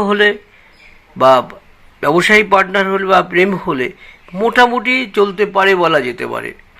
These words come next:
তবু কিছুটা সাবধানতা অবলম্বন করতে হয়। ধনুর সঙ্গে সিংহের প্রেম কেমন হতে পারে বা বিবাহ আবদ্ধ হলে,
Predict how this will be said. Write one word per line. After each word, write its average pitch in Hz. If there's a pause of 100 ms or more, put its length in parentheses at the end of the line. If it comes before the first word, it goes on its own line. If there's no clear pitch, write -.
(640)
তবু 208
কিছুটা 233
সাবধানতা 180
অবলম্বন 151
করতে 131
হয়। 113 (1400)
ধনুর 214
সঙ্গে 233
সিংহের 202
প্রেম 202
কেমন 120
হতে 117
পারে 120
বা 156
বিবাহ 180 (280)
আবদ্ধ 190
হলে, 117